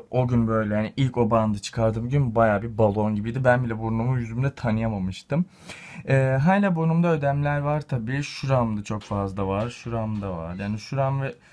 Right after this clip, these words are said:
e, tabii ki ucunda daha fazla var. Çünkü benim burnum şu an aslında daha kalkık ve sivri.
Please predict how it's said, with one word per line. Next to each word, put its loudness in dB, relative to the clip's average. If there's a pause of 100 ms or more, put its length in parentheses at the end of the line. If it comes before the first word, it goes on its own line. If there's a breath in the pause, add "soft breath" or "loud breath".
(160 soft breath)
e, -2
tabii 0
ki -4
ucunda 2
daha 4
fazla 0
var. 2
Çünkü -6
benim -2
burnum -2
şu -4
an -2
aslında -4
daha -2
kalkık -2
ve 2
sivri. -6